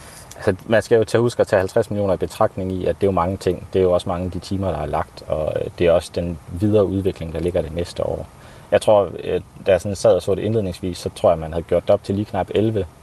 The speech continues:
tolv millioner, tror jeg, inklusive det, øh, Trifork skulle lave, som er det, vi står med i hånden i dag. Øhm, men selv når jeg kigger på det, og når jeg så står med den app, jeg har i hånden, jeg kan jo kun se toppen af isbjerget godt nok.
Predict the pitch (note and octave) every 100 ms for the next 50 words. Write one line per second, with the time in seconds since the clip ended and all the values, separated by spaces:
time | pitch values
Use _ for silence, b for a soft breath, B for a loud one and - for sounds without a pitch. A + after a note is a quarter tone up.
0 | - - C3 G2 G2+ G2+ F2 - F#2 E2
1 | F#2 F#2 F2 F2+ F2+ F#2 F2 F2 F#2+ -
2 | - - - - G#2 G2+ F2 - F2+ F#2
3 | G#2 B B B B - F#2+ F2+ F2 F2
4 | G#2+ F#2+ E2+ - A2 E2 D#2+ F2+ E2 C#2+
5 | C#2 D2 - - B B B B - E2+
6 | D#2+ D#2+ - G#2+ B B B - F#2 F#2+
7 | - B2+ F#2+ D#2+ - A#2+ G2 - - C#2+
8 | - - F2+ F2 E2+ - - A#2+ G2 F2
9 | D#2+ - - G#2+ G2 G2 D#2 D2+ E2+ D#2
10 | A2+ A#2+ D#2+ - B B B - G2 G#2
11 | F2+ - G2+ F#2+ F2 - - G#2+ E2 G2
12 | - F#2 D#2+ E2 E2+ F#2